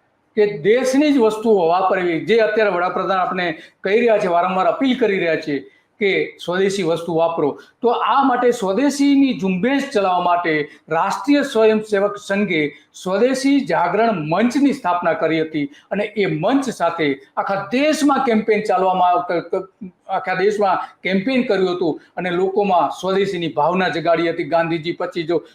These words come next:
સૌથી કોઈ મોટું કામ કર્યું હોય તે સંઘે, સંઘની જે આ સ્વદેશી જાગરણ મંચ છે એમણે કર્યું હતું અને એ મંચ સાથે શ્રીનાથભાઈ સારી રીતે જોડાયેલા હતા. તો શ્રીનાથભાઈ, થોડો એક કન્સેપ્ટ આપણે સમજાવશો આપણા દર્શકોને કે,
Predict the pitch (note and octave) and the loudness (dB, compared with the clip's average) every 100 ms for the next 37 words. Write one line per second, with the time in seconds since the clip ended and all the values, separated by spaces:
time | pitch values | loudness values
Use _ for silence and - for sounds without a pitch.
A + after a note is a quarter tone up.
0 | - G#3+ G#3+ A3+ G#3 F#3+ F#3 F#3 F3+ F3 | -6 -2 0 0 0 0 0 -2 -4 0
1 | E3+ E3+ E3+ E3+ E3+ E3+ D#3 F3 E3 F3 | -2 -2 -2 -2 -2 -2 -4 -4 -4 -2
2 | D#3 - _ - G3+ G3 F#3 E3 E3 E3 | -4 -6 _ -4 -2 0 -2 -2 -4 -2
3 | F3 F3+ F3 D#3 E3 D#3+ E3+ A3+ A#3+ G3 | -4 -4 -6 -4 -2 0 0 0 0 -2
4 | E3 F3+ E3+ D#3 D3 C#3 - _ - G3 | -2 -2 -4 -4 -6 -8 -12 _ -10 -8
5 | - C4 G#3+ C4+ D4+ A#3+ A3 G#3 G3 F3 | -4 0 2 2 0 -2 -2 0 -2 -2
6 | F3+ F3+ F3 E3+ E3 D#3+ D3+ E3+ E3+ E3+ | -6 -4 -4 -2 -2 -2 -4 -2 0 2
7 | E3+ E3+ D#3+ - _ - A#3+ A#3 C4 B3+ | 2 0 -2 -8 _ 0 0 2 0 2
8 | C#4+ A#3+ C4 B3+ B3+ A3+ G3+ B3 B3 A#3 | 2 2 2 0 0 -2 0 -2 0 0
9 | A#3 A3 F3+ - G#3 B3 A#3+ C4 G#3+ G#3 | 2 2 0 -2 0 2 2 2 2 0
10 | E3+ F3+ F3+ G#3 G3+ G3 G3 F3+ C4+ | 0 -4 -6 -4 -2 -2 -4 -4 -4